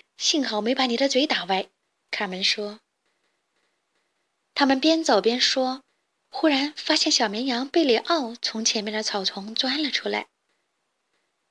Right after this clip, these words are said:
“喂，贝里奥，咱们一起去寻找太阳吧！”卡梅利多喊着。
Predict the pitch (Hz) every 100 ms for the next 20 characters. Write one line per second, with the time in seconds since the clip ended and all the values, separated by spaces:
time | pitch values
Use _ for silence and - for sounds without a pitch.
0 | _ 392 381 - _ _ 302 254 254 240
1 | - _ _ _ _ - 208 233 262 294
2 | 254 226 - 240 254 214 - 330 311 208
3 | 190 190 - _ _ _ _ _ - 214
4 | 202 233 233 185 185 226 190 190 220